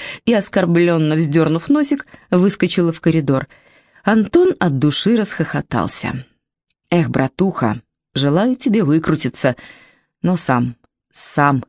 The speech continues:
без подсказок». В своей комнате Костик с увлечением показывал Алисе диски, рассказывал о книгах по истории,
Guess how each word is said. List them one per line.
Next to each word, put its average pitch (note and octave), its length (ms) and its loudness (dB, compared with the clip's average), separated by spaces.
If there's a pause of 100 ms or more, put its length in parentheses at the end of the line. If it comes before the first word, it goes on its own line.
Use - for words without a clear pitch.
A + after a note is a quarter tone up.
(240)
без D3+ 300 -2
подсказок». - 800 -8 (1300)
В - 40 -20
своей F#3+ 360 2
комнате G#3 600 2 (340)
Костик C4 440 0
с - 120 -2
увлечением G3+ 680 2
показывал E3 600 0
Алисе E3+ 420 0
диски, D3 500 -2 (220)
рассказывал F3+ 560 0
о E3 80 -2
книгах F3 360 0
по D3 140 2
истории, C#3 520 2